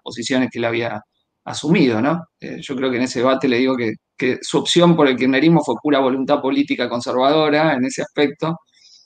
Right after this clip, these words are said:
que, que, que había tenido un impacto más fuerte de los movimientos sociales y en vez de criticar era el restablecimiento del,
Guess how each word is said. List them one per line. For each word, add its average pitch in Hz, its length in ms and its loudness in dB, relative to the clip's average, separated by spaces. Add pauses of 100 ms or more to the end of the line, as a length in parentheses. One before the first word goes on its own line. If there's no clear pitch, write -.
(220)
que, 117 300 -6
que, 110 400 -8
que 120 100 -6
había 127 220 2
tenido 127 280 -2
un 123 60 0
impacto 123 500 -2
más 117 200 -2
fuerte 143 340 -2
de 120 80 0
los 120 100 -2
movimientos 127 460 0
sociales 143 420 0
y 123 60 2
en 120 120 -2
vez 123 140 0
de 110 140 -2
criticar 123 520 -2
era 127 200 0
el 117 100 -4
restablecimiento 123 880 -4
del, 113 280 -4